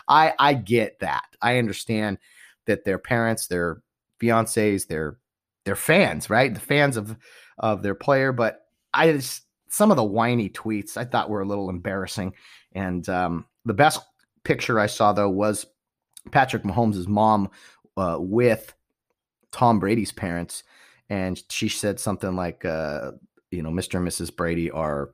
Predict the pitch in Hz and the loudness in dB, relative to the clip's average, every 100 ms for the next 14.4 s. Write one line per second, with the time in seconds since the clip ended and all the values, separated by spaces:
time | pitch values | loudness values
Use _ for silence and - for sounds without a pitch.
0 | _ _ - 69 - 104 85 - 87 85 | _ _ -14 -12 -2 2 2 2 0 0
1 | 85 - 71 71 82 92 82 82 78 - | 0 -6 -8 -6 -6 -4 -2 -4 -4 -4
2 | 87 78 - 78 - - 71 69 - _ | -6 -6 -8 -8 -8 -10 -8 -10 -12 _
3 | _ _ - 113 98 82 73 78 78 73 | _ _ -4 -2 -2 -2 -2 0 0 0
4 | 82 78 - 71 71 80 73 73 73 71 | -4 -8 -10 -12 -10 -8 -6 -4 -4 -4
5 | 67 67 76 85 71 71 82 - - - | -6 -8 -6 -6 -6 -8 -10 -12 -16 -20
6 | - - - 139 101 120 156 156 - 107 | -20 -20 -10 -2 2 4 4 4 2 0
7 | 90 104 95 - _ _ _ - 95 87 | 0 0 0 -2 _ _ _ -6 -4 -4
8 | 101 - 110 95 101 104 95 - 92 87 | -4 -2 0 2 4 4 2 0 -4 -4
9 | 85 - 117 147 170 151 139 143 147 127 | -4 -4 -2 0 4 4 4 4 4 2
10 | 135 127 117 - 123 147 139 139 131 113 | 4 4 4 0 0 2 4 4 4 2
11 | - 139 143 139 - _ - _ 120 110 | 0 2 4 2 0 _ -20 _ 0 0
12 | 110 147 139 127 123 104 135 127 127 120 | 0 2 2 2 2 2 4 4 2 -2
13 | 120 104 - 123 110 98 113 113 107 107 | 0 -2 -2 -4 -2 0 2 2 0 -2
14 | 107 107 98 | -2 -2 -4